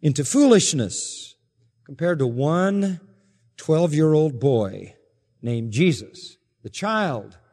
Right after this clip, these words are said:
who was God. In a dramatic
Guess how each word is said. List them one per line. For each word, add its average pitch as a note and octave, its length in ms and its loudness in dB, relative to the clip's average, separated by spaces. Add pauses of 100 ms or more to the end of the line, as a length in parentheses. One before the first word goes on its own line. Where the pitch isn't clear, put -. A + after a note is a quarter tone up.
(600)
who F#3 180 2
was F#3+ 260 2
God. A#2+ 840 0 (2250)
In A#3 100 4
a C#4 80 4
dramatic G3+ 720 2